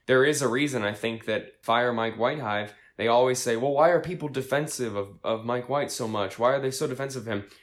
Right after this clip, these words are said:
Because the support for Mike White, I think, is as high as it's been. And a lot of people are gonna say, "Oh, you're disconnected,"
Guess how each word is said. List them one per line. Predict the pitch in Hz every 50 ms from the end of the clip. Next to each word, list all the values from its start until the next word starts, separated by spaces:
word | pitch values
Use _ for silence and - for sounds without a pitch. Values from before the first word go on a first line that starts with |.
| _ _ -
Because | 120 113 131 127 123 120 110 - -
the | - 135 135 131
support | 131 - - 131 123 143 151 135 135
for | 135 123
Mike | 117 117 113 110
White, | 113 117 117 117 110 -
I | - 107 -
think, | - - 127 131 127 127 - - _ _ _ _ _ _ _ -
is | 139 147 147 143
as | 135 127 -
high | - 123 127 135 135 131
as | 127 110
it's | 113 123 - -
been. | - - 95 92 82 67 - - - -
And | 104 110 110 107 104 104 104 101 - - - _ _ _ _ _ _ _ _ _ _ -
a | -
lot | - - 127
of | 135 135
people | 143 127
are | 127
gonna | 123 123 117
say, | 117 120 113 107
"Oh, | 92 113 120
you're | 117 110 110 107 101
disconnected," | - 123 123 - - - 120 110 113 110 - 113 110 104